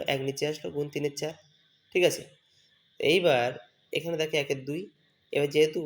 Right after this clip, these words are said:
ভাগ চিহ্ন ছিল এখানে কাটাকুটি করে একের চার হচ্ছে, তাহলে একের দুই ভাগ একের চার আমরা রেখে দিলাম। তাহলে এবার দেখো তিন তিরিকে কত হচ্ছে? নয়, আর চার দিকে ন, আট উপরে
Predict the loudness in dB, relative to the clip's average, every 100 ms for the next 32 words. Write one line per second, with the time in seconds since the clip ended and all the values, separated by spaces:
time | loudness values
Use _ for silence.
0 | -8 -8 -8 -6 -6 -6 -4 -2 -2 -2
1 | -4 -4 -4 -2 0 -2 -2 -4 -2 -2
2 | -4 -6 -8 -10 _ _ -2 -2 -2 -4
3 | -6 -6 -8 -8 -8 -6 -4 -4 -6 -6
4 | -6 -8 -12 _ _ _ _ -6 -2 0
5 | 2 2 0 -2 -4 -8 -8 -8 -8 -8
6 | -4 -6 -4 -6 -6 -8 -14 _ _ _
7 | -10 -10 -6 -6 -6 -6 -4 -4 -8 _
8 | -4 -2 -2 -4 -4